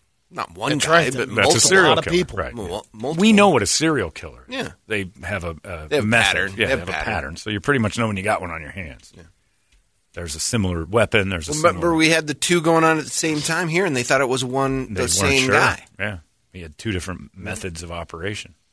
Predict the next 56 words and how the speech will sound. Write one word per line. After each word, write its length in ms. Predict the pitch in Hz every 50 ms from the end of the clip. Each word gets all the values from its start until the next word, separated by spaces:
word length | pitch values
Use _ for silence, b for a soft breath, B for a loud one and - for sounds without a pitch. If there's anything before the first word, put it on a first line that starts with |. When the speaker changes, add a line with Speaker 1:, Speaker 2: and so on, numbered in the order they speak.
| _ _ _ _ _ _ _ _ _ _ _ -
Speaker 3:
Except 280 | 98 - - 139 104 110
they, 200 | 110 104 107 -
I, 180 | 113 110 98
I've 100 | 107 -
talked 220 | - 123 135 - -
to 40 |
cops 300 | 92 - 117 113 98 - -
since 240 | - 120 107 - -
they've 160 | 107 101 92
known 220 | 104 104 104 98
the 60 | 92
whole 160 | 82 95 98 87
time. 340 | - - 104 107 98 80
They 80 | 80 98
knew 140 | 98 107 104
the 80 | 95
whole 160 | 82 90 101 95
time. 120 | - 101
The 60 | 90 92
media 320 | 101 123 165 175 165 120
was 140 | 98 95 -
the 80 | 101
one 100 | 95 98 95
that 100 | 82 76
didn't 180 | 98 92 82
know 80 | 71 87
it 40 | 95
was 180 | 92 92 95 101
Speaker 1:
Oh, 80 | 104
Speaker 3:
different. 260 | 101 92 90 87 71 -
Speaker 1:
gotcha. 280 | 69 67 - - 73 82 _
Speaker 3:
'Cause 220 | - 117 104 - -
they 200 | - 107 101 95
knew 380 | 101 127 127 123 117 107 95 - - - _ _ _ _ _ _
the 160 | 98 104 98 87
baseline 580 | 80 104 104 101 - - 104 92 87 80 82
rapist 400 | 95 107 117 101 - 101 92 -
slash 380 | - - 110 92 82 80 - -
killer 480 | - - - 156 135 113 90 80 87 - _ _ _ _ _ _ _
that 120 | - 95 85
was 120 | 92 87
running 240 | 98 95 90 87 80
around 260 | 80 80 80 78 76
here 80 | - 92
at 80 | 80
the 60 | - -
same 180 | - 95 85
time 180 | - - 90 82
those 120 | 85 82 -
two 140 | - 107
dudes 180 | 95 92 87 -
were 80 | 92 85
just 140 | 85 80
driving 260 | - 101 95 87 85 87
around 140 | 82 80 78
shooting. 340 | - - 123 120 123 147 131